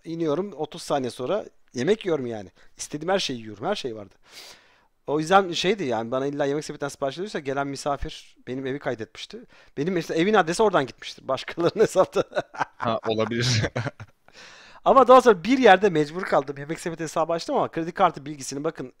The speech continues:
Speaker 1: en basitinden mümkünse hiçbir alışveriş sitesine kredi kartı bilginizi ne olursa olsun kaydetmeyin. Bu bir.
Speaker 2: Ya.
Speaker 1: İkincisi şifre çözülme ihtimaline karşı da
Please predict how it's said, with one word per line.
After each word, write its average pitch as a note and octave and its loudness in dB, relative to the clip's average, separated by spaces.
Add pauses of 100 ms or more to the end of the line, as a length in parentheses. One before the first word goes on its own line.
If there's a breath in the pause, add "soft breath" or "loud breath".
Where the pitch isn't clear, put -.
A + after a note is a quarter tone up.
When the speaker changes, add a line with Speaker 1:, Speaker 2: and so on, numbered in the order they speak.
(380 soft breath)
Speaker 1:
en F#3 0
basitinden A#2+ -4
mümkünse A#2 -10
hiçbir D3+ -8
alışveriş B2 -6
sitesine A2+ -10 (440 soft breath)
kredi F#3 2
kartı A#2+ -4
bilginizi A2+ -12
ne A3+ 0
olursa E3+ 2
olsun D3+ -14
kaydetmeyin. A2+ -6 (680 soft breath)
Bu E3+ -8
bir. D#3+ -6 (460 soft breath)
Speaker 2:
Ya. G3 0
Speaker 1:
İkincisi F#3+ -4
şifre G#3 -6
çözülme C3+ -6
ihtimaline A2+ -10
karşı C#3+ -6
da G#2 -12